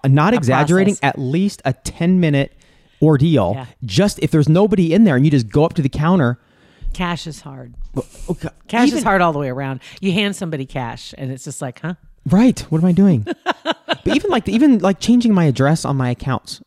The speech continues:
Speaker 2: Oh, yeah.
Speaker 1: It took, it, it took, uh, between ten and fifteen minutes just to change the address on the accounts, to write it here, then go over it right here, go back
Speaker 2: Oh,
Speaker 1: in
Speaker 2: you
Speaker 1: the
Speaker 2: went
Speaker 1: room
Speaker 2: in
Speaker 1: in
Speaker 2: the
Speaker 1: the phone.
Speaker 2: bank to do it.
Speaker 1: I,
Speaker 2: See,
Speaker 1: they wouldn't let, I tried
Speaker 2: I
Speaker 1: to call, and they wouldn't
Speaker 2: called,
Speaker 1: let me.
Speaker 2: and they sent me the form to fill out, and then I had to fill out, sign it, and send it back.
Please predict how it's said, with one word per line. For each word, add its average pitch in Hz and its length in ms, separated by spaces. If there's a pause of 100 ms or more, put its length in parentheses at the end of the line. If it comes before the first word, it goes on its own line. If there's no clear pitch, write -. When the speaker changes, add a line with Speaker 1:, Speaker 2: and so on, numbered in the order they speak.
(200)
Speaker 2:
Oh, 131 180
yeah. 143 340
Speaker 1:
It 180 120
took, 196 300 (800)
it, - 180
it 165 140
took, - 140 (120)
uh, - 140 (160)
between 220 280
ten 180 180
and 170 80
fifteen 175 320
minutes 185 240
just - 480
to 208 80
change 151 480
the 151 180
address 143 320
on 151 80
the 147 120
accounts, 135 400
to 117 120 (240)
write 143 220
it 185 80
here, 135 360 (200)
then 110 120
go 107 120
over 143 200
it 139 120
right 151 100
here, 139 140
go 123 120
back 139 200
Speaker 2:
Oh, - 40
Speaker 1:
in 208 60
Speaker 2:
you 240 60
Speaker 1:
the 254 40
Speaker 2:
went 262 100
Speaker 1:
room 233 40
Speaker 2:
in 220 60
Speaker 1:
in - 60
Speaker 2:
the - 40
Speaker 1:
the 165 60
phone. 160 100
Speaker 2:
bank 170 140
to 165 120
do 151 220
it. 123 140 (100)
Speaker 1:
I, 151 60
Speaker 2:
See, 233 60
Speaker 1:
they 180 60
wouldn't 175 200
let, 156 100
I 139 80
tried - 280
Speaker 2:
I - 40
Speaker 1:
to 135 60
call, 120 320
and 110 80
they 110 40
wouldn't 110 200
Speaker 2:
called, 95 140
Speaker 1:
let - 0
me. 80 180
Speaker 2:
and 185 160
they 185 160
sent - 340
me 156 240
the 143 140
form 147 320
to 135 80
fill 127 240
out, 123 340
and 147 140
then 139 80
I - 20
had 135 160
to 135 60
fill 135 160
out, 135 180
sign 135 220
it, 120 80
and 139 100
send 117 180
it 117 80
back. - 360